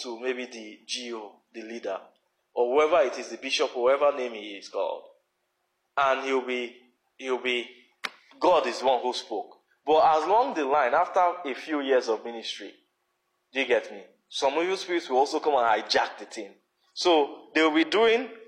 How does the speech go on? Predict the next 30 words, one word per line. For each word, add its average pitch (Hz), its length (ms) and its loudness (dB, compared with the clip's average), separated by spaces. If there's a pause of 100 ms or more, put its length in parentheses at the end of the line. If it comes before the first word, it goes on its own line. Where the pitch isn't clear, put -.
(160)
God's 165 300 4
own, 131 220 4
oh, 101 180 -6 (260)
but 127 340 2
there 143 100 2
will 139 60 2
now 180 220 4
be 151 80 -4
some 135 200 -2
additional 143 800 2
jara 123 480 4 (680)
associated 147 800 0
with. - 200 -8 (120)
Uh-huh. 110 600 0 (1120)
Let 196 140 0
me 185 80 0
tell 165 180 0
you, 131 300 2
let 160 140 -2
me 147 100 -2
tell 135 160 -2
you 117 120 -2
a 98 40 -8
secret. 95 380 -12 (540)
That 160 140 4
was 180 140 2
the 123 80 -2
problem 135 460 -4
with 110 120 -12
Sele. 98 380 -8